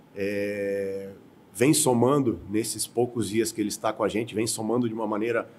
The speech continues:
muito grande, muito grande, não só em termos de contratação, mas em termos de processo dentro do clube. E isso, é, a gente espera que reflita em resultado dentro de campo, porque todos nós queremos o melhor pro A B C, e isso foi o,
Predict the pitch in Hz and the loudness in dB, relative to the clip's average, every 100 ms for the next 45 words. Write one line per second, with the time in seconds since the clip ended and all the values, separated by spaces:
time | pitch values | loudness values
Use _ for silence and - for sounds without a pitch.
0 | - - 104 135 147 107 113 113 131 160 | -20 -6 4 4 4 4 4 4 2 -2
1 | - - - - 107 131 110 101 110 123 | -12 -20 -20 0 2 2 2 2 0 -2
2 | - - - - 90 107 131 - 123 120 | -10 -20 -20 -14 0 4 4 4 4 4
3 | 104 107 113 117 107 110 104 110 107 - | 2 2 2 2 -2 -2 -2 -4 -6 -4
4 | 120 120 107 107 120 120 107 113 113 101 | -2 0 2 2 0 0 -2 -2 0 0
5 | - 123 127 - - - - - 113 113 | 2 2 2 -6 -10 -20 -20 0 4 4
6 | 104 107 117 127 147 160 - - - - | 0 -4 4 6 6 2 -12 -20 -20 -4
7 | 123 143 156 - 208 - - - - 113 | 2 2 2 0 -2 -6 -20 -18 -6 -2
8 | 113 117 110 110 107 104 98 104 123 131 | 0 0 0 -2 -2 -4 -4 0 0 0
9 | - 127 139 143 143 143 123 135 143 131 | 0 0 0 -2 -2 0 2 4 4 0
10 | 127 127 131 123 135 156 - 147 156 208 | -2 -2 0 0 -2 -2 0 0 0 -4
11 | - - - 127 127 - 147 151 143 139 | -16 -20 -6 -4 -4 2 2 2 2 0
12 | 147 - 143 147 151 147 147 139 143 151 | 0 2 2 4 2 4 4 2 2 -2
13 | 147 139 143 165 - - - - 123 135 | 0 -2 -2 -4 -6 -20 -12 0 2 2
14 | 120 147 160 147 104 | 0 0 4 6 4